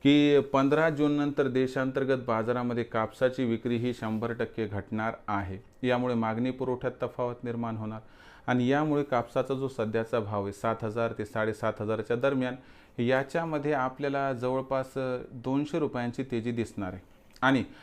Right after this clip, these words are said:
कापसाची भाव पातळी यामुळं पंधरा जूननंतर जर सात हजार दोनशे ते सात हजार सातशे दरम्यान पोहोचली तर काहीही आश्चर्य वाटायला नको, असं या ठिकाणी जाणकारांचं इथं स्पष्ट मत आहे. याचा अर्थ लक्षात घ्या की पंधरा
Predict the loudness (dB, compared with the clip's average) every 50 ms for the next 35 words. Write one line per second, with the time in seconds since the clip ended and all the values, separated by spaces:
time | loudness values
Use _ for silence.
0 | -20 -20 -6 4 6 6 6 6 4 2 2 4 2 0 2 2 2 2 2 2
1 | 0 2 2 2 2 2 2 2 2 2 2 0 0 0 0 0 0 0 0 -2
2 | -2 -4 -2 -2 0 0 2 0 0 0 -2 -2 -2 -4 -2 -2 -2 -4 -2 -2
3 | -4 -4 -4 -4 -2 -2 -2 -2 -2 -4 -6 -6 -6 -6 -4 -4 -4 -4 -4 -6
4 | -4 -4 -6 -6 -4 -4 -6 -6 -2 -4 -4 -4 -4 -6 -4 -4 -6 -6 -6 -6
5 | -6 -6 -6 -8 -8 -8 -6 -8 -8 -12 -20 -20 -20 -20 -20 -12 -2 2 4 4
6 | 4 4 2 0 2 0 -2 -2 -2 -6 -6 -8 -6 -4 -2 -2 -2 -4 -4 -4
7 | -4 -4 -4 -4 -6 -6 -6 -8 -8 -8 -8 -8 -6 -6 -6 -6 -6 -8 -8 -6
8 | -6 -6 -4 -4 -4 -6 -6 -6 -8 -8 -6 -6 -8 -8 -6 -8 -8 -6 -8 -12
9 | -10 -10 -10 -10 -10 -10 -10 -8 -6 -6 -8 -8 -10 -16 -20 -20 -20 -20 -14 -8
10 | -6 -4 -4 -4 -8 -12 -16 -20 -20 -20 -20 -20 -20 -20 -20 -20 -20 -20 -20 -14
11 | -6 -2 -2 -2 0 0 -2 -2 -2 -2 -2 -2 0 0 -2 0 0 0 0 0
12 | 0 -2 -2 -2 -4 -8 -18 -20 -20 -20 -20 -14 -4 0 0 2 2 2 2 4
13 | 4 2